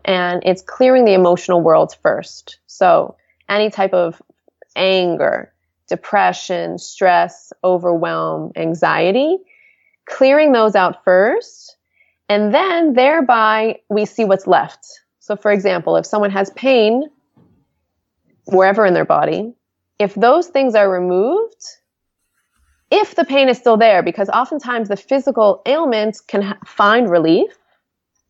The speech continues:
just by working on the emotional world. If there is still pain there,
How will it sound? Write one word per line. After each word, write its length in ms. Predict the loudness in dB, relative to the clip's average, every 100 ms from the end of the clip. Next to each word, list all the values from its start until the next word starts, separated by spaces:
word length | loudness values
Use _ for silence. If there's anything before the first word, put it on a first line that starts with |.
| _ -4
just 380 | 0 0 -2
by 100 | -4
working 320 | -2 -2 -4 -6
on 100 | -6
the 80 |
emotional 460 | -4 -4 -4 -2 0
world. 340 | 0 -2 -6 _ _ _ _ _ _ _ _ _ _ _ _ _ _ 0
If 320 | 2 2 0
there 200 | 0 2
is 100 | 2
still 380 | -2 0 2 2
pain 400 | -2 -2 0 2
there, 560 | 2 2 0 -4 -6